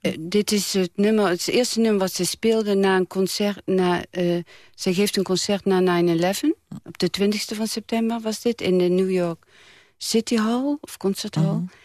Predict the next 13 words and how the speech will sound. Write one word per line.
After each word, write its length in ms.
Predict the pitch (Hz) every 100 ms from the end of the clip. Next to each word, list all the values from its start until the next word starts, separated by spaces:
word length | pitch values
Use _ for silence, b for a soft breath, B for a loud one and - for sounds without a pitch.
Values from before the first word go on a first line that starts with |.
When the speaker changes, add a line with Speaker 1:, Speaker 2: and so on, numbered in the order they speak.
| B B _
Speaker 1:
En, 340 | 214 214 208 196
eh, 160 | 190
zij 200 | 175 196
zegt 320 | 185 214 214
daarin 300 | - 180 180
dat 220 | 175 170 -
de 140 | 170
wereld 340 | 180 185 175
is 140 | 180 170
veranderd, 640 | - 175 202 240 294 -
dat 200 | 190 175
de 100 | 170
wereld 400 | 170 180 170 -